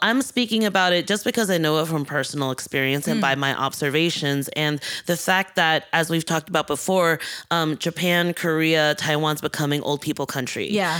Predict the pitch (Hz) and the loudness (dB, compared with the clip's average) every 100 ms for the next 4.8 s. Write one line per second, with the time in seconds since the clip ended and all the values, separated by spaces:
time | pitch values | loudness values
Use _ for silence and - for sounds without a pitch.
0 | 165 - 175 165 160 170 160 160 - 156 | -6 -2 2 2 2 0 -2 -2 -2 2
1 | 147 147 143 151 135 139 113 151 156 151 | 2 2 0 0 2 2 2 2 2 2
2 | 147 147 143 - 165 185 196 196 165 147 | 0 0 -2 -2 -2 0 0 2 2 2
3 | 131 151 165 180 185 185 175 143 131 135 | 2 0 2 2 2 2 2 2 0 0
4 | 127 127 123 - 143 165 190 | -2 -4 -6 -2 0 0 0